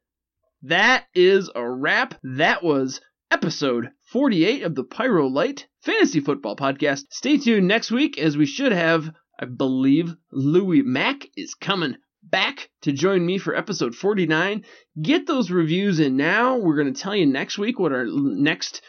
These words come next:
um, latest and greatest incentive is for you to leave the reviews. Send 'em on over to mozambique at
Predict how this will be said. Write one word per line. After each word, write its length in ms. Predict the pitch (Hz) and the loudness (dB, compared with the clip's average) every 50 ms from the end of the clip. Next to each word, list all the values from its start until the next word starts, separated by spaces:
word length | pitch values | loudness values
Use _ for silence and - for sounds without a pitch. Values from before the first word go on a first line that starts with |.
| _ _ _ - | _ _ _ -10
um, 380 | - 131 127 123 120 120 - - _ _ _ _ _ _ - - - _ _ - | -6 -4 -2 -2 -2 -2 -4 -6 _ _ _ _ _ _ -20 -20 -20 _ _ -8
latest 420 | - 151 165 185 190 190 - - | -2 0 0 0 0 -4 -4 0
and 160 | 143 139 135 131 | 2 2 2 2
greatest 480 | 135 139 147 160 175 185 208 185 - | 2 0 0 0 0 0 -2 -4 -2
incentive 680 | 117 139 139 139 - 170 180 202 185 226 208 190 147 - _ - | 0 0 0 0 0 0 0 0 2 0 0 -2 -2 -6 _ -2
is 540 | 151 160 165 180 214 254 269 262 233 - - _ _ _ _ | 0 2 2 2 2 0 0 -2 -4 -6 -10 _ _ _ _
for 140 | - 160 | 0 0
you 120 | 151 170 175 | 0 2 2
to 60 | 160 | 2
leave 240 | 156 165 180 202 160 | 2 2 2 0 0
the 80 | 165 | 0
reviews. 500 | 156 151 143 143 180 226 262 269 254 - | 0 0 0 0 0 2 4 4 4 2
Send 240 | - - 202 214 233 | 0 -2 0 2 2
'em 120 | 208 180 156 | 2 2 2
on 120 | 143 143 | 2 2
over 180 | 156 175 185 175 | 2 0 2 2
to 60 | 151 | 2
mozambique 1000 | 135 135 147 175 185 160 147 160 156 147 143 139 139 139 196 220 247 240 - - _ _ _ _ _ _ - - | 2 4 4 4 2 2 2 2 2 2 2 0 0 0 0 -2 -2 -4 -6 -18 _ _ _ _ _ _ -6 -2
at 240 | 160 170 196 - | 0 0 0 -2